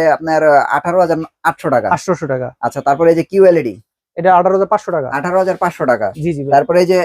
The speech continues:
Speaker 1: এইটা হইতাছে আপনার
Speaker 2: সতেরো হাজার পাঁচশো
Speaker 1: সতেরো হাজার পাঁচশো।
Speaker 2: পাঁচশো টাকা।
Speaker 1: আর এটা হইতাছে কি ওএলইডি?
Speaker 2: ষোলো হাজার পাঁচশো।
Speaker 1: ষোলো হাজার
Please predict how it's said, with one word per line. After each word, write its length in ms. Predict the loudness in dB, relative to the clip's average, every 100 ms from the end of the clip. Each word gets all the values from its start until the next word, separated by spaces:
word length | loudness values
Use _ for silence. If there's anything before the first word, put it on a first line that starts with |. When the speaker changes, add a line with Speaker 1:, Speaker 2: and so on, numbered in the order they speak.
| 0
Speaker 1:
এইটা 260 | 0 2
হইতাছে 320 | 0 0 0
আপনার 300 | 0 0 -4
Speaker 2:
সতেরো 440 | -4 -6 -4 0 4
হাজার 140 | 4
পাঁচশো 260 | 4 2 2
Speaker 1:
সতেরো 100 | 0
হাজার 160 | -2
পাঁচশো। 120 | 0 0
Speaker 2:
পাঁচশো 200 | 0 -4
টাকা। 260 | -6 -8 -6
Speaker 1:
আর 160 | -2 0
এটা 200 | 4 4
হইতাছে 240 | 2 -4
কি 120 | -2 2
ওএলইডি? 280 | 2 0 -6 -6
Speaker 2:
ষোলো 260 | 2 4
হাজার 160 | 4 2
পাঁচশো। 200 | 2 0
Speaker 1:
ষোলো 100 | 0
হাজার 260 | 0 0